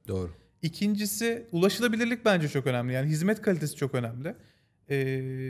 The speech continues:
Speaker 2: deney-, deneyin. Yani alın teklifi. E, o firmanın çağrı merkezine cumartesi günü saat gece ikide arayın.
Speaker 1: Yedi yirmi dört
Speaker 2: Sonuçta
Speaker 1: banka gibi.
Speaker 2: biz,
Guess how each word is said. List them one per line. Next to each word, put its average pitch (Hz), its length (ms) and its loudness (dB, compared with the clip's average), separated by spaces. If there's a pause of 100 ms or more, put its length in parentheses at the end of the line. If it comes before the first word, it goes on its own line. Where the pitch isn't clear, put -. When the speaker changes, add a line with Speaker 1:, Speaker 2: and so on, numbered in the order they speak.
(680)
Speaker 2:
deney-, 196 500 4
deneyin. 220 540 4
Yani 147 420 -4
alın 214 220 4
teklifi. 165 480 -2 (680)
E, 65 680 -8
o 226 240 2
firmanın 190 440 2
çağrı 202 320 6
merkezine 147 600 2 (420)
cumartesi 196 540 4
günü 156 300 0 (460)
saat 170 360 -2
gece 156 240 4
ikide 156 260 -4
arayın. 240 240 0 (520)
Speaker 1:
Yedi 120 180 0
yirmi 147 140 4
dört 147 140 8
Speaker 2:
Sonuçta - 240 -12
Speaker 1:
banka 131 280 2
gibi. 131 80 2
Speaker 2:
biz, 135 260 0